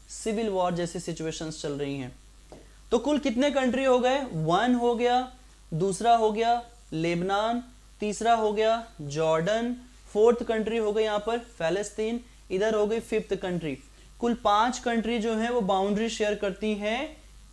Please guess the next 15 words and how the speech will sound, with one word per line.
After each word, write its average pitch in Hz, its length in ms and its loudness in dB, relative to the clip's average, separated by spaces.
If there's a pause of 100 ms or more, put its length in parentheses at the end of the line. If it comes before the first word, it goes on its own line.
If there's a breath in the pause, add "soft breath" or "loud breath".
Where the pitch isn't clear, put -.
(220)
किससे? 220 400 2
इसराइल 156 640 2
से, 123 260 -8 (600)
ठीक 247 160 0
है, 311 80 0 (120)
Five 170 360 2
countries। 139 380 -6
अब 214 140 0
चलो 269 160 -2
देखो 269 240 -2
जॉर्डन 185 380 2
की 202 100 -2
तरफ 160 220 -2
चलते 135 300 -6
हैं। 127 160 -12